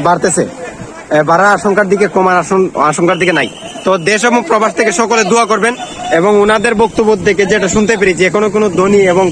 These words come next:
তা কিন্তু এখনো ত্রাণ নিয়ে, শুকনা খাবার নিয়ে আসে নাই। অনেকে কিন্তু পানি ক্ষতিগ্রস্ত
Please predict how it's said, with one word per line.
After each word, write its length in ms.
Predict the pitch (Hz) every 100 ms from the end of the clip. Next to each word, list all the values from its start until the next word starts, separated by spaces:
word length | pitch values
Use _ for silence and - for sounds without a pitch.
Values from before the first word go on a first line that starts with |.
| -
তা 80 | 185
কিন্তু 180 | 185 185
এখনো 340 | 190 202 208 - - -
ত্রাণ 200 | 175 185
নিয়ে, 180 | 180 170
শুকনা 280 | 196 180 175
খাবার 220 | 180 175
নিয়ে 140 | 170
আসে 160 | 147 170
নাই। 100 | 156
অনেকে 300 | 160 185 190
কিন্তু 200 | 190 175
পানি 240 | 160 180
ক্ষতিগ্রস্ত 520 | 196 175 175 160 185